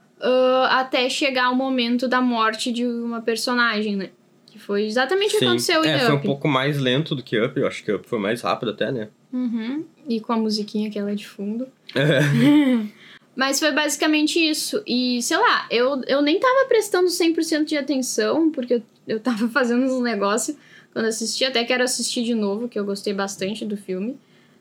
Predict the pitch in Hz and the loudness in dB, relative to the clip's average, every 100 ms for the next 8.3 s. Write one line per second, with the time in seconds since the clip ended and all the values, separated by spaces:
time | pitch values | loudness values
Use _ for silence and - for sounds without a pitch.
0 | _ - 262 262 254 254 254 247 240 240 | _ 0 2 4 2 2 0 0 0 0
1 | - - 240 254 277 285 277 294 302 370 | -2 0 2 2 -2 -8 -4 -2 0 2
2 | 359 370 370 320 320 320 302 254 254 262 | 2 2 2 2 0 0 2 2 2 -2
3 | 247 214 226 220 226 220 220 220 220 240 | -2 -2 0 -2 -2 0 0 -2 -2 -2
4 | 240 - 240 247 - 214 208 214 233 233 | -2 -2 -2 0 0 2 2 0 -2 -2
5 | 226 220 233 220 - 214 220 233 220 226 | -2 -4 -4 -6 -4 -4 -2 -2 0 0
6 | 226 - - 214 220 226 226 220 208 214 | 0 0 0 0 0 -4 -2 -2 0 0
7 | 214 226 208 214 220 226 220 214 240 220 | 0 -2 0 -2 -2 -4 -4 -4 -6 -4
8 | 214 214 226 | -4 -6 -8